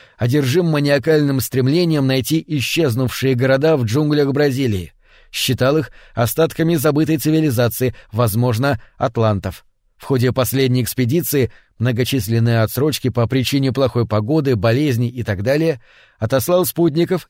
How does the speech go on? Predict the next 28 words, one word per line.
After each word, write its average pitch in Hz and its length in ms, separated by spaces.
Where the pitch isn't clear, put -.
и 127 100
продолжил 147 600
путь 147 240
в 139 60
одиночку. 147 640
Искал 131 460
водопад 117 480
и 147 100
каменную 147 760
башню 135 480
в 135 80
лесу. 120 420
Был 123 240
убеждён, 117 540
что - 260
найдёт 123 380
там 135 220
Зет, 117 400
древний 113 480
город, 151 360
окружённый 147 760
кольцом 131 540
дикарских 131 640
племён. 120 460
Ослаб 127 480
в 95 120
результате 131 640
недоедания. 131 840